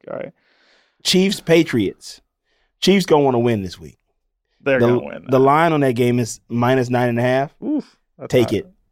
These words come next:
Speaker 1: Chiefs
Speaker 2: Take
Speaker 1: minus nine and a half.
Speaker 2: Chiefs minus nine and a half.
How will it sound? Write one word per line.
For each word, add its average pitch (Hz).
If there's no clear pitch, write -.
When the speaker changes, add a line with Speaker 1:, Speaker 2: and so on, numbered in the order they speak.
Speaker 1:
Chiefs 147
Speaker 2:
Take 143
Speaker 1:
minus 139
nine 139
and 135
a 135
half. -
Speaker 2:
Chiefs 147
minus 135
nine 123
and 117
a 113
half. 110